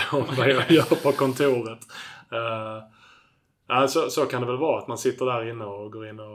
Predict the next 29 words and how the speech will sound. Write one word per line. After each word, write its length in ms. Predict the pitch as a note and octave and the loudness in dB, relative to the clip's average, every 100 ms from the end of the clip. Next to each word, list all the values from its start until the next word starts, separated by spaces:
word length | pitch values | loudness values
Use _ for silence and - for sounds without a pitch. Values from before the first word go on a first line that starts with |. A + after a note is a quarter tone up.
| G#2+ | -18
eh, 440 | G#2+ G#2+ G#2+ G#2+ A2+ _ | -20 -20 -18 -18 -20 _
läser 320 | B2 A2+ G#2+ | -6 -6 -6
på 100 | G#2+ | -8
internet 500 | A#2 G#2+ G#2+ G#2 G2+ | -10 -10 -14 -18 -18
om 100 | A2 | -18
de 140 | G#2+ G#2+ | -18 -18
olika 280 | G#2 G2+ A2 | -16 -14 -12
lagen 440 | A2 G#2 G2+ G#2+ | -12 -14 -16 -20
och, 380 | G#2 G#2+ G#2+ G#2+ A2+ | -20 -20 -20 -20 -20
och 80 | A2 | -20
lite 220 | A2 G#2 | -18 -16
H 200 | G2+ G#2 | -14 -14
D 160 | G2+ G2+ | -14 -16
och 140 | G2 | -16
grejer. 360 | G#2 G2+ G2+ G2+ | -14 -14 -16 -16
Men, 280 | A2 G#2+ A2 | -12 -14 -12
men, 260 | A2+ G#2+ G#2+ | -14 -12 -14
eh, 240 | G#2+ G#2+ _ _ _ _ _ _ _ | -16 -16 _ _ _ _ _ _ _
jag 160 | A#2 - | -10 -2
tycker 280 | B2 B2 | -4 -2
att 320 | A2+ A2 A2+ - - | -4 -4 -6 -16 -10
advokatyrket 760 | A#2+ A2+ A2+ A#2+ - A2 A2+ - | -10 -10 -6 -6 -4 -10 -10 -8
är 160 | A#2+ G#2 | -6 -6
väldigt 360 | A#2+ B2+ G#2+ | -6 -6 -8
stimulerande 840 | - - A2+ A2+ A2+ G#2+ G2+ G#2 | -10 -8 -6 -4 -4 -4 -8 -10
och 400 | G#2+ G#2+ G#2+ A2 A2+ | -12 -12 -12 -12 -12
utmanande 680 | A2+ - A2+ G#2 G#2 G#2 | -12 -10 -8 -8 -10 -12
och 100 | G#2+ | -12
utvecklande. 720 | A2 A2 A2+ G2+ - A2 G2+ | -12 -12 -10 -10 -12 -14 -14